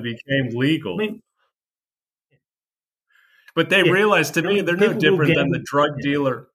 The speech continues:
Speaker 1: They're no different than the drug dealer who sees and there's a, if there's
Speaker 2: Opportunity.
Speaker 1: supply, you know, you create, or there's a demand, you create the supply, or you actually try to get into the market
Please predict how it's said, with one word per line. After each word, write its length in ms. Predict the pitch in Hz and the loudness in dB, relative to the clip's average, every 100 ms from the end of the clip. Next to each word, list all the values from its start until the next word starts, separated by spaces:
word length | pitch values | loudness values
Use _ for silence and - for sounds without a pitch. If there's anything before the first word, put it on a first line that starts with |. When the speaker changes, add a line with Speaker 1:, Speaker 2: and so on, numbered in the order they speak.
| _ _ _ _ _ _ _ | _ _ _ _ _ _ _
Speaker 1:
They're 100 | 165 | 0
no 140 | 190 214 | 2 2
different 400 | 151 175 175 139 | 0 0 -2 0
than 160 | 143 | 0
the 80 | 135 | 0
drug 380 | 131 131 170 165 | 0 0 0 -2
dealer 380 | 120 113 120 117 | -4 -2 -2 -4
who 140 | 123 | -6
sees 640 | 117 - 143 156 156 151 | -6 -4 0 0 0 0
and 280 | 135 117 113 _ _ _ | -2 -4 -8 _ _ _
there's 420 | 110 120 135 135 131 | -2 2 2 2 2
a, 260 | 117 113 107 - _ _ - | 2 2 -2 -10 _ _ -10
if 120 | 127 | -4
there's 220 | 135 135 | 0 0
Speaker 2:
Opportunity. 320 | - 156 135 101 | 2 2 0 0
Speaker 1:
supply, 380 | 123 131 151 156 - - _ _ - | -2 2 2 0 -8 -20 _ _ -8
you 140 | 131 | -4
know, 280 | 120 117 135 | 0 2 2
you 260 | 143 123 123 | 0 -4 -6
create, 460 | 127 120 120 127 | -4 0 2 2
or 100 | 127 | 2
there's 220 | 127 143 127 | 0 0 0
a 60 | |
demand, 540 | 110 113 117 156 143 117 | -4 -2 2 2 2 -2
you 100 | 117 | -6
create 420 | - 113 113 113 | -8 -6 -4 -4
the 100 | 110 | -8
supply, 580 | - 113 - 123 135 123 | -10 -12 -8 -4 -2 0
or 180 | 123 127 | 0 0
you 260 | 117 113 - | -2 -4 -2
actually 440 | 123 135 139 113 | -2 -2 -6 -8
try 160 | - 120 | -4 -6
to 80 | 110 | -4
get 160 | 113 | -4
into 220 | 120 117 113 | -4 -6 -12
the 120 | 92 | -12
market 540 | 101 131 139 139 80 | -6 -4 -4 -6 -18